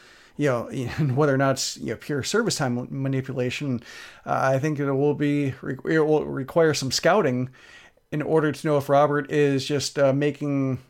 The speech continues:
um, <laughs> making a joke of the league because of the conditions, or if it's because, uh, you know, he is really improving and can replicate that success at the major league level, even, you know, slightly diminished.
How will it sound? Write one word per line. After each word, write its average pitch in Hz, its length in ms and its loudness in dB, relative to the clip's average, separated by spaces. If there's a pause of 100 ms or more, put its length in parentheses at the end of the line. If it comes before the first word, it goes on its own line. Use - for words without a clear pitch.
um, 113 420 0 (340)
<laughs> 143 320 -6
making 156 400 -2
a 139 60 0
joke 156 280 2
of 147 80 -2
the 135 60 -2
league 143 240 -2
because 135 340 0
of 135 200 -2
the 127 280 -2 (380)
conditions, 202 680 2
or 190 280 2
if 175 100 0
it's 170 140 -4
because, 170 560 0
uh, 156 320 4 (420)
you 151 120 -2
know, 143 40 2
he 147 160 2
is 151 220 2
really 151 180 2
improving 151 460 0
and 135 220 0
can 143 560 -2 (340)
replicate 147 580 0
that 139 140 2
success 143 420 -2
at - 40 -14
the 139 80 -4
major 139 240 0
league 135 120 -2
level, 143 300 2
even, 131 400 -2
you 139 80 -2
know, 120 80 -2
slightly 143 340 -2
diminished. 131 480 -4